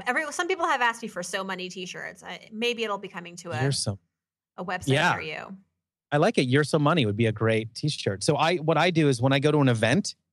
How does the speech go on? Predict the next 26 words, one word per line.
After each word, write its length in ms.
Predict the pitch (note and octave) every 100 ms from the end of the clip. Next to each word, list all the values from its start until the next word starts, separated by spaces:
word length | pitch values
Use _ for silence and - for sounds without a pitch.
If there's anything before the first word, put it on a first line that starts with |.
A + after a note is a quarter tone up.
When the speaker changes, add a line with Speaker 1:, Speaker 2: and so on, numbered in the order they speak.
| _ _
Speaker 2:
I'll 140 | - D#3
make 520 | D3+ D3 D#3 - - _ -
fifty 300 | C#3 - G3+
t-shirts. 480 | - C#3 A#2+ A#2 A#2
I'll, 120 | A2+
I'll 140 | - A#2
pay 220 | A#2+ C#3+
for 200 | - C#3+
them 300 | C3+ C3+ C3
ahead 200 | B2 A#2+
of 80 | G#2
time. 380 | G2+ F2+ F#2 A#2+ - _ _ _ _ -
And 280 | C3 B2 A#2+
I 80 | C3+
will 120 | C3+
give 260 | B2 D3+ E3+
them 140 | F#3
away. 260 | F3 D3+ C3+
And 80 | C3+
I 100 | C3
do 140 | D#3
'em 80 | D#3
on 120 | C3+
only, 400 | C3+ D3 E3 E3+
like, 220 | D3+ C#3 B2+
America, 400 | B2 C3 D#3